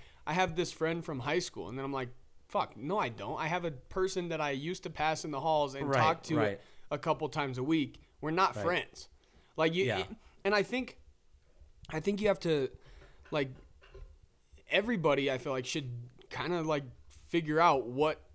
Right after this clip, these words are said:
Speaker 1: being a friend actually means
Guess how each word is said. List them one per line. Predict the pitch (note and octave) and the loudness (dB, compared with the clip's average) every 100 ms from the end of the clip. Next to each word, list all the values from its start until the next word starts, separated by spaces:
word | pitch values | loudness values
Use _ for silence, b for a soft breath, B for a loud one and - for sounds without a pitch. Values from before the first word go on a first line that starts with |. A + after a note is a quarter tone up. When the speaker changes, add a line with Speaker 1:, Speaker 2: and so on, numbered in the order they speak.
| - _ _ - - C3 | -20 _ _ -20 -14 0
Speaker 1:
being | D3+ D#3+ | 4 4
a | D3+ | 2
friend | - - E3 D3 | -2 0 2 2
actually | C3+ C#3 - C3+ | 0 0 -2 -2
means | B2+ C#3 C3 A#2+ | 0 -2 -2 -6